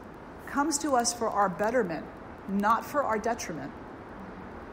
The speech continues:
A storm comes and cleans your house out. Yes, there's attachment there, and it's very sad when we lose the things that we, that we care about. But if you look at the entirety of the picture,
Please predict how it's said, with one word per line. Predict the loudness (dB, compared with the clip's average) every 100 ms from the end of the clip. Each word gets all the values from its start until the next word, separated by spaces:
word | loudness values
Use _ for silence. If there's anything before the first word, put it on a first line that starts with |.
| -14 -10 -4
A |
storm | -2 4 4 4
comes | 2 0 0 0
and | -2
cleans | 0 0 0 0
your | 0
house | 2 2 4
out. | 4 4 -2 -10 -12 -14 -14 -14 -14 -14 -12 -12 -2
Yes, | 4 4 4
there's | 0 -2
attachment | -4 -2 -2 -2 -4 -2
there, | -2 -2 -4 -2
and | -4
it's | -2
very | 0 2 2
sad | 0 2 2 2 2 0
when | -2
we | -2
lose | -2 -2 -4
the | -6
things | -2 -2 -2
that | -4 -4
we, | -4 -6 -4
that | -4
we | -4
care | -6 -4 -2 -2
about. | -2 -4 -4 -8 -14 -14 -14 -14 -14 -14 -14 -14 -14 -14 -4
But | 0 2
if | 2
you | 2
look | 2 0
at | -2
the | -4 -2
entirety | -4 -2 -2 0 -4 -2 -2
of | 0
the | -2
picture, | -2 -6 -4 -2 -2